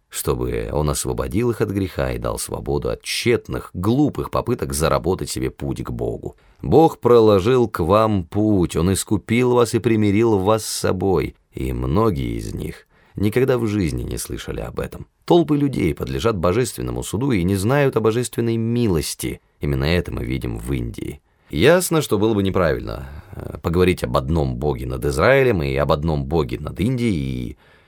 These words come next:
не применить эти же истины к себе. Над нами тоже один Бог, братья и сестры. Мы с вами также являемся иллюстрацией человеческой развращенности.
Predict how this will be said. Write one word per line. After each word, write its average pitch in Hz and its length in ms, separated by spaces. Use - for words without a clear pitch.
не 71 180
применить 80 560
эти - 180
же 62 160
истины 92 420
к - 60
себе. - 500
Над 104 300
нами 147 380
тоже 135 340
один 120 440
Бог, 78 360
братья 107 320
и 67 100
сестры. - 340
Мы 131 140
с - 80
вами 143 180
также 135 400
являемся 120 420
иллюстрацией 107 600
человеческой 101 640
развращенности. 87 1300